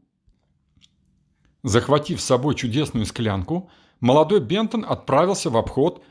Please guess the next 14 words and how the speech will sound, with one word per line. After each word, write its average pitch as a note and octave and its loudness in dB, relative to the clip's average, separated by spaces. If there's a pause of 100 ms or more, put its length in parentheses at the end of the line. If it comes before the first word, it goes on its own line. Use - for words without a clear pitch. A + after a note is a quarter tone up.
и G#3 2
опрыскал C#3+ 0
из F#2 -2
нее E3 -2
все F3 -2
свои D3+ 0
капканы. F#2 -4 (680)
Бывают A#2 4
запахи, C3+ 0 (220)
которых C#3+ -2
человек C#3+ 0
почти - -4
не D3+ -2
замечает. A#2+ -4